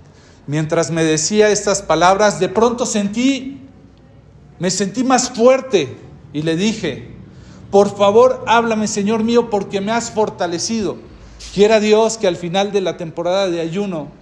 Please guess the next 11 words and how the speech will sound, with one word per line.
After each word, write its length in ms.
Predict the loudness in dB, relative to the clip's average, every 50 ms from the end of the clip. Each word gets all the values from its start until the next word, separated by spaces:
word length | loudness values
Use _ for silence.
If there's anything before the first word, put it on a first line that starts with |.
| -20 -20 -20 -20 -20 -20 -16 -6
tú 100 | -2 -2
y 80 | 0 2
yo 160 | 2 2 2
digamos, 440 | 2 2 2 2 2 4 2 2 2
"Señor, 440 | 2 0 2 2 4 4 4 2
sígueme 380 | 2 -2 -6 -6 -4 -4 -2 -2
hablando 460 | -2 0 0 -2 -2 -2 -2 -4 -4
porque 300 | -4 -6 -8 -6 -6 -6
esto 200 | -6 -6 -6 -6
me 100 | -6 -6
sirvió". 520 | -6 -6 -6 -6 -4 -2 -2 -2 -2 -4